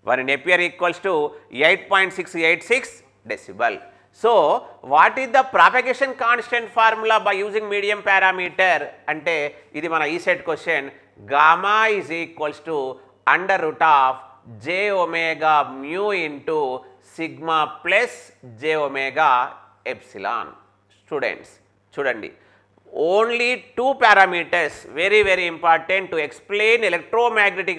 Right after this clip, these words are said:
wave characteristics. We are using two parameters. One is wave impedance, second one is propagation constant. సేమ్ కాన్సెప్ట్ మళ్ళీ మనం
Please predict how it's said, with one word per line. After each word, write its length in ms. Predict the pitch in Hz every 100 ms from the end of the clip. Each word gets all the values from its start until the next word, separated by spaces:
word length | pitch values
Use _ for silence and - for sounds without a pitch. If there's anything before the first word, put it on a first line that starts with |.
| 160
wave 180 | 175 175
characteristics. 640 | 165 160 147 - 170 139 - - _ 151
We 60 | 160
are 80 | 151 160
using 200 | 170 151 127 202
two 100 | 214 170
parameters. 640 | 165 160 151 143 143 208 254 - - 135 165
One 120 | 175 160
is 100 | 151 147 - 143
wave 240 | 180 170 156
impedance, 480 | 151 185 196 247 - - _ -
second 240 | 160 170 165
one 100 | 160 165
is 120 | 147 139 - 151
propagation 600 | 151 170 180 180 226 269 277 _ _ 117
constant. 500 | 95 - - 127 107 - _ 180
సేమ్ 200 | 185 185 175
కాన్సెప్ట్ 400 | 175 175 151 160 156
మళ్ళీ 200 | 170 180
మనం 100 | 170